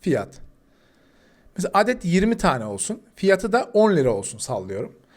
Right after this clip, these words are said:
Normalde o zaman kazancın ne olacak satarsan? İki yüz lira. Diyor ki adedi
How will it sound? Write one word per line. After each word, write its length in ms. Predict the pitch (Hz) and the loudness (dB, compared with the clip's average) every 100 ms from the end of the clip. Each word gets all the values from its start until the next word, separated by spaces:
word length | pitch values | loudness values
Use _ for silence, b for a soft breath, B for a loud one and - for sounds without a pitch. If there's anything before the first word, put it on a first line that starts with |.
| b b b - | b b b 2
Normalde 320 | 190 208 214 | 4 4 4
o 40 | |
zaman 360 | 202 220 214 - | 4 2 0 -6
kazancın 500 | - 170 196 202 226 | -2 2 2 2 2
ne 60 | 240 | 2
olacak 240 | 139 123 | 2 0
satarsan? 500 | 139 139 120 - 247 | -2 -2 -2 -2 -4
İki 240 | 180 185 214 | -6 -2 -2
yüz 160 | 123 | -2
lira. 140 | 101 92 - b b b - | -4 -12 -16 b b b -2
Diyor 140 | 254 | 0
ki 120 | 311 - | 0 0
adedi 480 | 185 226 214 339 | 2 2 0 -4